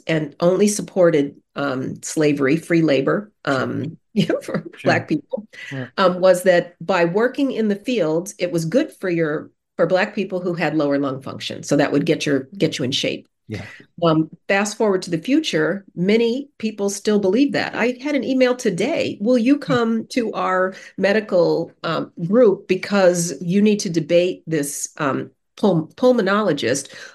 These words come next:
Speaker 1: who insists that Black people as a group still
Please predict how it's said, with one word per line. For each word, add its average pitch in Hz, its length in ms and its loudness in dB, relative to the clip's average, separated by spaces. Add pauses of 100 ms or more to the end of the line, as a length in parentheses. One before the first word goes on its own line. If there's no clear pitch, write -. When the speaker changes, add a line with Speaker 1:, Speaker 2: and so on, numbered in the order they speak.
Speaker 1:
who 233 160 4
insists 196 680 0
that 170 220 0
Black 196 360 -4
people 285 360 2
as 214 300 -4
a 220 60 -6
group 180 500 0 (340)
still 190 540 -2